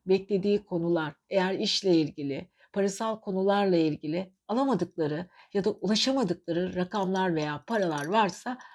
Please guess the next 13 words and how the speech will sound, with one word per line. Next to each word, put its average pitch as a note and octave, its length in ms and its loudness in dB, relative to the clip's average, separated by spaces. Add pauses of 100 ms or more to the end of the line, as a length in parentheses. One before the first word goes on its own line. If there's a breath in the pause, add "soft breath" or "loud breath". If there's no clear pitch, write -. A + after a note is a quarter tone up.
(140 loud breath)
akrepler F#3 560 -4
bunlara G#3 300 4
ulaşacaklar. F#3 800 4 (460 soft breath)
Ama B3 360 -4
bunun B3 180 2
için G3+ 300 -2
de B3 60 2
eski F#3+ 340 0
paralar, C#3+ 520 -2
yani D#3+ 240 -4
eskimiş F3+ 500 -2
olaylar. C#3 440 0 (320 soft breath)
Yeniler G3+ 720 4